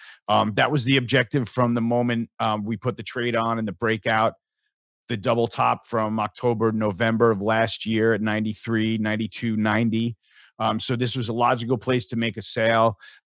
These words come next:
There was some kind of a fugazi comment on the tape this morning that was, seemed to be maybe just a FinTwit rumor rather than, um, possibly a Biden administration rumor that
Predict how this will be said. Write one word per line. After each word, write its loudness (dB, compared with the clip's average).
There 6
was 4
some 2
kind 2
of 2
a 2
fugazi -2
comment 0
on 0
the -4
tape -4
this -6
morning 2
that 0
was, -8
seemed -4
to -2
be -2
maybe -2
just -6
a -12
FinTwit 0
rumor 0
rather 0
than, -6
um, 2
possibly 0
a 4
Biden 4
administration 2
rumor 4
that 2